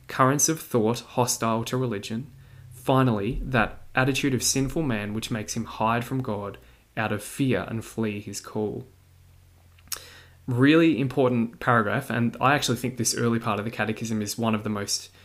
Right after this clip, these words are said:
important, but, and it needs more attention. We should learn the early part of the Catechism, 'cause it tells us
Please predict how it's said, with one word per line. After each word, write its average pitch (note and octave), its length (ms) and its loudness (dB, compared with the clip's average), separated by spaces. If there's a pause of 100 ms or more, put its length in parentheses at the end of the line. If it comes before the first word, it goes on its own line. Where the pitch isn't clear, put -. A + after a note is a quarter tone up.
important, A#2 480 2
but, G#2 120 0
and A2+ 200 -2
it A2 100 -2
needs A2 220 0
more G#2 160 2
attention. G#2+ 520 -4
We A2 80 -4
should G#2+ 220 -4
learn A2 320 2
the A#2+ 100 0
early A2 220 -2
part G#2+ 200 -4
of G2+ 60 -4
the A2 60 -12
Catechism, A2 520 -6
'cause A2+ 160 -8
it A#2 120 -6
tells C3 320 4
us - 320 -8